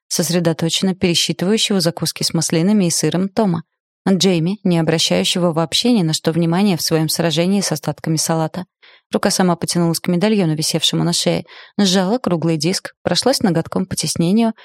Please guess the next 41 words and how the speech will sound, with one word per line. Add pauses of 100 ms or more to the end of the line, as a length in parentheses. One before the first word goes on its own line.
(120)
и
улыбнулась. (360)
"Что
это
я
в
самом-то
деле? (260)
Ещё
подвох
там,
где
его
быть
просто
не
может". (420)
Прижавшись
плечом
к
Томиону, (380)
потянулась
к
нему (120)
и
поцеловала
куда-то
в
подбородок. (260)
Ткнулась
носом
в
его
шею
и
зажмурилась
от
приятного
трепета
в
груди,